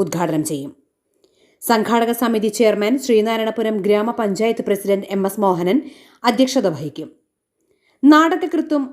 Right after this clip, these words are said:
അഭിനേതാവുമായ പ്രതാപൻ നെല്ലിക്കത്തറ കലാമത്സരങ്ങൾ ഉദ്ഘാടനം ചെയ്യും. എം ഇ എസ് സംസ്ഥാന ജനറൽ സെക്രട്ടറി കെ കെ കുഞ്ഞുമൊയ്തീൻ മുഖ്യാതിഥിയായിരിക്കും.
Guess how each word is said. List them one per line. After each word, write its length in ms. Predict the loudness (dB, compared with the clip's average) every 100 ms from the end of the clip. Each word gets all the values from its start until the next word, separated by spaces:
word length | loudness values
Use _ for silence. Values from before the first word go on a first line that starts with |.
| -6
അഭിനേതാവുമായ 920 | -4 0 0 0 0 2 2 2 0 -2 -2
പ്രതാപൻ 480 | 0 2 2 2 0
നെല്ലിക്കത്തറ 500 | 0 -2 -4 -2 -2 -2 -4 -10 -2
കലാമത്സരങ്ങൾ 800 | 0 2 2 0 -2 -4 -2 -2 -2 -4
ഉദ്ഘാടനം 420 | -2 -4 -4 -4
ചെയ്യും. 200 | -6 -10 -16 _ _ _ _ _ _ _ _ -2
എം 160 | 2 4
ഇ 20 | 2
എസ് 160 | 0 -10 -2
സംസ്ഥാന 420 | 0 0 0 0 2 0
ജനറൽ 220 | 0 0 -2
സെക്രട്ടറി 400 | -2 -2 0 -2 -6 -20 _ 0
കെ 100 | 0 2
കെ 80 | -2 0
കുഞ്ഞുമൊയ്തീൻ 600 | 2 4 4 2 0 0
മുഖ്യാതിഥിയായിരിക്കും. 920 | 0 0 -2 0 -2 -2 -2 -6 -14